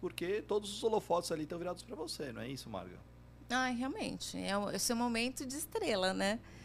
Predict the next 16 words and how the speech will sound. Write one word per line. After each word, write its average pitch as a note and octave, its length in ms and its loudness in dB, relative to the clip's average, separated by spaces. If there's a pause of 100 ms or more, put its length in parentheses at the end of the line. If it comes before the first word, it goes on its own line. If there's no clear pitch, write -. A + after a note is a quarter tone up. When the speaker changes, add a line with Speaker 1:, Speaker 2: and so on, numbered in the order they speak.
(400)
Speaker 2:
E, G#3 840 4
obviamente, G3 960 2 (240)
se - 200 0
você G#3+ 420 2
não E4+ 100 0
tiver D4 280 0
seguro G3+ 440 -2
daquilo A#3+ 400 0
que E4 140 0
você C4 240 2
vai G#3+ 160 6
falar, G#3 380 4
você D4 100 -4
começa C#4+ 380 2
a - 20 -4
devagar, A#3+ 840 2